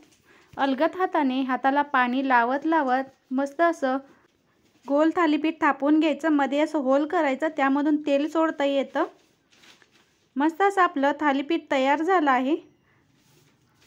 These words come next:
असं होल केल्यामुळे त्याच्यातून तेल सोडता येतं आणि छान असे खरपूस आपलं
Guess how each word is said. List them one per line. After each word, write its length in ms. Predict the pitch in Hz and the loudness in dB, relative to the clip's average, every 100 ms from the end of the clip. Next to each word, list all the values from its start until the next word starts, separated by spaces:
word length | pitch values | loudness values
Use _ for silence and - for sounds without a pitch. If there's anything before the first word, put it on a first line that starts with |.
| _ _ _ _ _ _ - | _ _ _ _ _ _ -6
असं 220 | 285 330 | -2 2
होल 240 | 320 330 330 | 4 4 2
केल्यामुळे 560 | 370 349 339 311 285 | 2 2 4 4 2
त्याच्यातून 460 | 285 277 285 294 294 - | 2 0 0 -2 -4 -2
तेल 200 | 285 302 | -2 0
सोडता 340 | 339 330 311 | 0 -2 0
येतं 160 | 262 262 | -2 0
आणि 140 | 277 285 | -2 0
छान 240 | 285 277 311 | 2 2 2
असे 180 | 311 311 | -2 -2
खरपूस 360 | 320 - 285 311 | -2 -2 -4 -4
आपलं 240 | 302 | -4